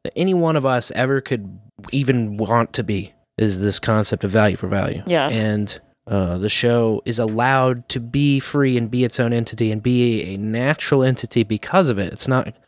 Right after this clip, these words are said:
Speaker 1: under some kind of control. It is just it, this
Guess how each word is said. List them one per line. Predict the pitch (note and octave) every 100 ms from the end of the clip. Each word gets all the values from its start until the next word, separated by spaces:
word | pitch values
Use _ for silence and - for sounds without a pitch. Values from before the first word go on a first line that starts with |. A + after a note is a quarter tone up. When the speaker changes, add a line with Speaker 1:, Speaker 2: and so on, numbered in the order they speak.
| -
Speaker 1:
under | B2+ C3+ A#2+
some | A2+ - B2 A#2+
kind | - A#2+ A2+
of | G2
control. | - G#2 - - D3+ D3 G#2 A#2+ E3 - _ _
It | A#2+ A2+
is | A#2 A2 G#2+
just | - A2+ C3 B2+ C3 - -
it, | - A#2
this | B2 -